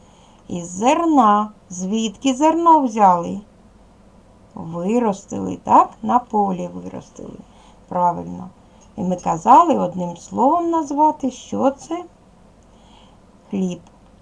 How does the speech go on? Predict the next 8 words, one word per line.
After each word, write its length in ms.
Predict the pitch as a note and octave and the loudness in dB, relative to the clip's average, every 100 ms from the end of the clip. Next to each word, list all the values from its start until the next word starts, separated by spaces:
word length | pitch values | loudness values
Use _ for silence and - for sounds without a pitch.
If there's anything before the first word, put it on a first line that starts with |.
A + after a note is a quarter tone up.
| - - - | -20 -20 -18
Складіть 480 | - C#4 D4 F#4 C#4+ | 0 2 2 0 2
речення 580 | A#3+ A#3+ A#3+ C4 C#4 | 4 2 2 2 4
зі 100 | C4+ | 2
словами-відгадками, 1400 | C4 A#3+ G#3+ A3 A#3 A#3 A#3 A3 G#3 F#3+ F#3 - G3 G3 G#3 | -4 -2 4 4 4 2 -2 -2 4 6 4 0 -4 -4 -6
підкресліть 920 | G#3+ F#3+ - F3 F#3+ C4+ - F4 E4 | -8 -8 -6 -2 0 0 -2 -12 -12
службові 800 | - G#3 F#3 E3+ F#3 F#3 G3+ G#3 - - | -8 -8 -8 -6 -4 -2 -4 -8 -14 -20
слова. 540 | - G3+ F#3+ D#3+ D#3 F#3+ _ - _ _ _ _ - - - - - | -10 -4 -4 -4 -8 -12 _ -20 _ _ _ _ -20 -20 -20 -10 0
Наприклад, 920 | F#4 F#4+ A3 G#3 G3 G3 F#3+ F#3+ | 0 2 0 0 -2 0 0 0